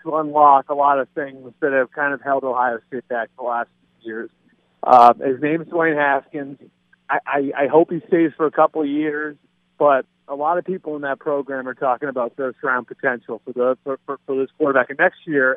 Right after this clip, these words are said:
as you know, there aren't a lot of sure things. Like, there's no one who, um, is at the level that Josh Rosen or Sam Darnold or Josh Allen were at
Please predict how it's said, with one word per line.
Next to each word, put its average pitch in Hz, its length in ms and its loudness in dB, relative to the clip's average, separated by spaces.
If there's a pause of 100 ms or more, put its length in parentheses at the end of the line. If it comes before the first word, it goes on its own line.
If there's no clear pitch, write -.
as 120 80 -4
you 135 140 -2
know, 123 400 0 (460)
there 151 100 6
aren't 175 320 6
a 147 60 -8
lot 147 200 0
of 135 140 -6
sure 147 180 -4
things. 110 480 -14
Like, 131 180 -6
there's 151 180 0
no 170 520 6
one 151 340 -2
who, 139 520 -10 (580)
um, 123 300 -2
is 143 80 -4
at 160 80 -6
the 170 80 -4
level 160 300 4
that 139 120 -4
Josh 147 320 0
Rosen 139 560 -4
or 120 240 -8
Sam 147 220 -6
Darnold 131 460 -4
or 123 100 -6
Josh 135 380 -2
Allen 131 340 -4
were 127 200 -4
at - 40 -12